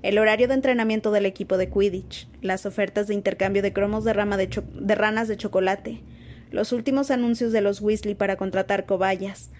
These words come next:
las fechas de las excursiones a Hogsmeade y las listas de objetos perdidos y encontrados. El nuevo letrero estaba escrito con grandes letras negras y al final había un sello oficial junto a una pulcra firma cargada con florituras.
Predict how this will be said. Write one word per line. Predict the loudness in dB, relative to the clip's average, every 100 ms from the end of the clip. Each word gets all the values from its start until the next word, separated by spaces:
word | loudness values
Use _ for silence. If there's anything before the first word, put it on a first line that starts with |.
| -20 -14
las | -4 -4 0
fechas | -2 0 0
de | 2
las | 0 -6
excursiones | -8 -6 -4 -2 -4 -4
a | -6
Hogsmeade | -4 -4 -4 -6 -6 -2
y | 0
las | 0 0
listas | -2 0 0
de | 0
objetos | -2 -4 -4 -2
perdidos | -2 0 0 0 -4
y |
encontrados. | -4 -4 -2 -4 -4 -8 -16 -18 -20 -20 -20 -20 -20 -20 _ -20 -20 _ _ _ _ _ _ _
El | 0 2
nuevo | 4 4
letrero | 4 2 4 4
estaba | 2 2 2 2
escrito | 0 -2 2 2 2 0
con | -2 2
grandes | 0 2 0
letras | 0 2 0 2
negras | -2 0 -4 -6 -2
y | 0
al | 0
final | 0 0 2
había | 2
un | 0
sello | 0 0 2
oficial | 0 -2 -2 0 0
junto | -2 0
a | 0
una | 0 -2
pulcra | -2 0 -2
firma | -4 -16 -4 0 0 0 0
cargada | 0 2 2 0
con | -2 -2
florituras. | -2 -2 -2 -2 -2 -6 -18